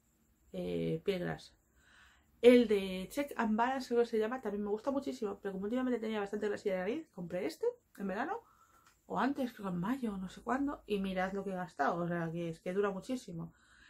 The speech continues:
Esta marca me encanta muchísimo. Muy bueno, muy respetuoso, no me deja, me deja lo que no es graso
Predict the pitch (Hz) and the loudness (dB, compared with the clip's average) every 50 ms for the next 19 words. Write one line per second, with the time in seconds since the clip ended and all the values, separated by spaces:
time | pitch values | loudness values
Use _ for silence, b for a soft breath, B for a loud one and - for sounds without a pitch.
0 | b b - - - - 226 208 208 233 240 233 208 196 180 180 180 180 180 175 | b b -12 -12 -6 -4 -2 -2 -2 -2 -2 -2 -4 -4 -4 -4 -6 -6 -4 -6
1 | 170 175 170 165 - 175 165 - 165 156 160 - b b b b b b b - | -6 -8 -8 -10 -10 -12 -10 -10 -10 -12 -12 -12 b b b b b b b 0
2 | 226 233 240 240 233 240 247 269 285 294 311 - - - 233 233 233 233 220 226 | 6 8 10 10 10 8 6 6 4 4 2 2 0 2 2 4 4 2 2 0
3 | - 208 202 208 208 220 254 262 285 277 262 240 233 214 208 208 214 208 - 208 | -2 0 4 6 6 6 4 4 0 0 0 2 2 2 0 0 0 -2 -2 -2
4 | 196 196 190 190 185 185 185 185 185 185 190 190 - - 196 185 185 185 185 185 | 0 0 0 0 0 -2 -2 -2 -2 -2 -4 -4 -6 -6 -6 -4 -4 -2 -2 -4
5 | 185 - 180 175 175 185 185 185 190 185 180 185 - - - 170 170 | -4 -4 -4 -4 -4 -4 -6 -4 -4 -4 -4 -4 -4 -8 -10 -12 -12